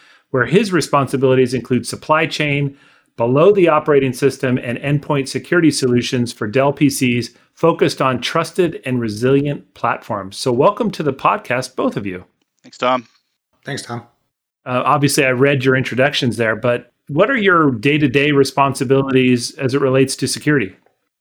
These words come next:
Speaker 3: Sure, I, I, I can start. So I lead a great team of four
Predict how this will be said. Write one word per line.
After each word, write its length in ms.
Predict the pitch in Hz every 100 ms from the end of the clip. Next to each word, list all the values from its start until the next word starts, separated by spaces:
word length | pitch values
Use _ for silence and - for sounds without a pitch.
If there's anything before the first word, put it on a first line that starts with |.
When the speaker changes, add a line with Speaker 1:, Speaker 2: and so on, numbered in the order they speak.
| _ _
Speaker 3:
Sure, 340 | - 165 117
I, 280 | 139 - 143
I, 120 | -
I 60 | 139
can 100 | 151
start. 320 | - 127 139
So 420 | - 147 139 123 - _ _ _
I 220 | 135 143
lead 520 | 135 151 165 165 160 135
a 240 | 135 131
great 300 | 117 156 160
team 560 | - 156 156 208 - -
of 500 | 131 131 123 117 -
four 560 | 156 143 156 160 160